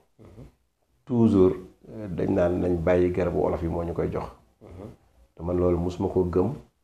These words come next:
Speaker 1: Mhm.
Speaker 2: Mm, amul.
Speaker 1: Mhm.
Speaker 2: Euh, la preuve en est que toujours ma wax ko,
Speaker 1: Mhm.
Speaker 2: tubaab yi ñoo ñu ko ëppale.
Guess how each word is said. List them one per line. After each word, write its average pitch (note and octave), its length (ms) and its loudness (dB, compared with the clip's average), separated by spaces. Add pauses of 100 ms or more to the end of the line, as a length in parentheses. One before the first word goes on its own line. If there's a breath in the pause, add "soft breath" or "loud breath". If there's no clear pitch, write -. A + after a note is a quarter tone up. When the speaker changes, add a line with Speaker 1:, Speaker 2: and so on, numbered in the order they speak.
(160)
Speaker 1:
Mhm. A#2 100 -16 (380)
Speaker 2:
Mm, E2 840 -10 (120)
amul. E2+ 280 -6 (420)
Speaker 1:
Mhm. F#2 200 -18 (720)
Speaker 2:
Euh, F2+ 320 -6
la F2 180 2
preuve G2 520 0 (920 loud breath)
en F2 140 -4
est E2+ 100 -2
que - 100 -6
toujours F#2 340 0
ma E2+ 140 0
wax D2+ 140 -4
ko, E2+ 140 -4 (260)
Speaker 1:
Mhm. - 720 -20 (100)
Speaker 2:
tubaab F#2+ 280 2
yi E2+ 80 0
ñoo F2+ 100 2
ñu E2+ 120 -2
ko - 100 -4
ëppale. - 260 -6